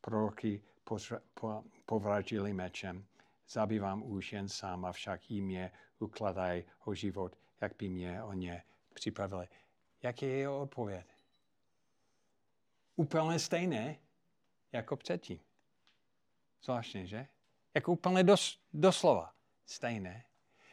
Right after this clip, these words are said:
A Eliáš se stále nemění. A jedna věc je, že když se setkáme s Bohem, <laughs> často ta změna, které my potřebujeme a které Bůh potřebuje, není snadné a není okamžitě.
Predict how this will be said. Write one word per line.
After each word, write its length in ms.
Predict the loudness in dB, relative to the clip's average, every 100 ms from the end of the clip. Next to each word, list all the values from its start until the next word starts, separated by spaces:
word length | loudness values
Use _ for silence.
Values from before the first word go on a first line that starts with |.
| -20 -20 -20 -20 -20 _ _ _ _
A 280 | 0 0 0 -6 _ -20 -20 -20 -20 _ -20 -20 -20 _ _ _ _
Eliáš 440 | -4 0 0 -2 -6
se 80 |
stále 360 | -6 -4 -4 -4
nemění. 640 | -2 0 0 0 -4 -8 -16 _ -20 -20 -18 0
A 100 | 2
jedna 340 | 4 4 4
věc 300 | 4 2 2
je, 80 | -2
že 100 | -2
když 260 | -2 -4 -4
se 100 | -2
setkáme 480 | -2 -2 -2 0 0
s 40 |
Bohem, 440 | 2 2 2 -2 -2 -8
<laughs> 100 | -6
často 440 | 4 4 4 0
ta 220 | 2 2
změna, 460 | 4 2 4 2 0
které 380 | -2 0 0 -2 -8 2
my 140 | 2
potřebujeme 720 | 4 2 2 0 0 0 -2
a 180 | -4 -6
které 260 | -4 -4 -2
Bůh 220 | 0 0
potřebuje, 540 | -2 -4 -4 -2 -2 -2 -6 2
není 520 | 4 6 8 6 4 -6 _ _ _ _ _ _ _ _
snadné 520 | -4 4 6 6 2 -4 -14 _ _ _ _ _
a 80 | 2
není 280 | 6 6 4
okamžitě. 680 | 2 0 -2 -2 -6 -6